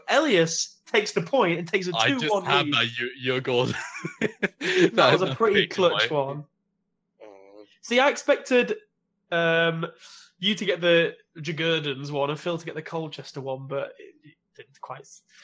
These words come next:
Speaker 1: didn't quite go like that. So, uh, throwing it back over to Elias. It's not the o-, oldest goal scorer this time; it's the youngest.
Speaker 2: Ooh.
Speaker 1: James Vaughan.
Speaker 2: James Vaughan.
Speaker 1: Elias.
Speaker 2: He's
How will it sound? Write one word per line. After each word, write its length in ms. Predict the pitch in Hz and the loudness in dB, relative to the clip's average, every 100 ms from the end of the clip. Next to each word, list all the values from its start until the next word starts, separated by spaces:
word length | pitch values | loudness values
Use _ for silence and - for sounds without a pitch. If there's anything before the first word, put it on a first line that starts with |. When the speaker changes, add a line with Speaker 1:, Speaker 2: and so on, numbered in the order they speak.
| _ | _
Speaker 1:
didn't 140 | - 127 | -12 -10
quite 200 | 127 131 | -12 -12
go 120 | 127 | -12
like 180 | 127 123 | -14 -12
that. 200 | 135 - | -10 -8
So, 360 | - 160 165 165 | -2 0 2 2
uh, 360 | 165 165 175 - - - _ _ - 156 | 4 2 0 -6 -20 -20 _ _ -20 -12
throwing 260 | - 165 | -4 -4
it 60 | 156 | 0
back 200 | 160 160 | 0 2
over 160 | 160 | 2
to 200 | 147 - | 2 0
Elias. 580 | 165 143 143 - - - - _ _ | 2 2 2 -2 -8 -10 -16 _ _
It's 180 | 165 214 | -4 0
not 140 | 220 | 2
the 140 | 196 | 4
o-, 140 | 190 190 | 4 4
oldest 320 | 196 196 170 | 4 4 2
goal 140 | 180 160 | -2 -4
scorer 240 | - 165 | -2 -2
this 120 | 170 | -2
time; 160 | 170 196 | -6 -6
it's 120 | 185 | -4
the 100 | 180 | -4
youngest. 880 | 165 170 220 226 196 127 - - - _ _ _ _ _ _ _ | 0 2 2 2 0 0 -6 -8 -12 _ _ _ _ _ _ _
Speaker 2:
Ooh. 180 | 113 127 - | -14 -14 -6
Speaker 1:
James 720 | 240 226 247 247 247 220 208 - 170 | 0 2 2 0 -2 -2 -6 -14 -8
Vaughan. 760 | 170 165 196 185 143 131 127 _ _ _ _ _ _ _ _ _ | -2 2 4 6 4 0 -8 _ _ _ _ _ _ _ _ _
Speaker 2:
James 480 | - - _ _ _ _ _ | -16 -16 _ _ _ _ _
Vaughan. 560 | 120 107 98 98 101 113 _ _ _ _ - | -8 -6 -6 -10 -16 -18 _ _ _ _ -4
Speaker 1:
Elias. 580 | 180 190 151 - - - | -2 0 -2 -6 -12 -12
Speaker 2:
He's 80 | 127 | -10